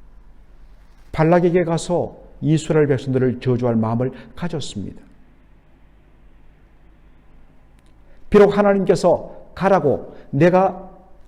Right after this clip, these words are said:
너에게 주는 말만 하라"고 말했지만 그는 이것을 귀담아 듣지 않았습니다. 이스라엘의 하나님 여호와 하나님이 그래 말씀하셨을지라도 내가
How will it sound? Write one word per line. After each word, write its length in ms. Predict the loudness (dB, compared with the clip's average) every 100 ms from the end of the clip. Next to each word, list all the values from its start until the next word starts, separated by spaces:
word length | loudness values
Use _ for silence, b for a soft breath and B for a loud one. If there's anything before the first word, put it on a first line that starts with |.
| -8 2
너에게 360 | 4 6 2
주는 280 | 0 -2 0
말만 320 | 0 0 -2
하라"고 440 | -4 -4 -2 -2 0
말했지만 680 | -2 -2 -2 -4 -4 -6 -10 -20 b b
그는 260 | -6 -2 0
이것을 280 | 0 -2 -4
귀담아 320 | -4 -4 -6
듣지 260 | -8 -8
않았습니다. 540 | -8 -8 -10 -10 -12 -18 -20 -20 -20 -20 -20 -20 -20 -20 _ _ _ -20 _ -20 -20 -20 _ -20 -20 -20 _ _ -20 -20 -20 -2
이스라엘의 540 | 2 2 4 4 6 2
하나님 380 | 0 0 4
여호와 300 | 6 6 4
하나님이 320 | 0 -2 0 0
그래 180 | 2
말씀하셨을지라도 1160 | 2 0 -2 -6 -6 -6 -10 -12 -12 -10 -10 -12 B B
내가 480 | -2 0 0 -2 -8